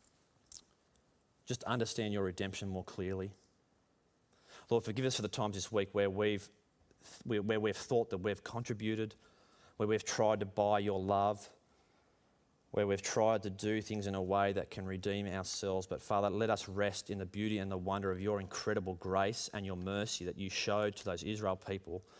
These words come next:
which you've actually shown to us because Christ died for us. And so, Father, we pray that we'll really know this.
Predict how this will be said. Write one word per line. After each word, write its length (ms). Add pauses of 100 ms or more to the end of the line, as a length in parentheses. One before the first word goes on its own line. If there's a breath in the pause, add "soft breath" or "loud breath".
(540 loud breath)
which 140
you've 120
actually 260
shown 340
to 180
us 220
because 380
Christ 560 (680 loud breath)
died 320
for 240
us. 440 (520)
And 80
so, 160
Father, 240
we 80
pray 380
that 140
we'll 180
really 340
know 280
this. 360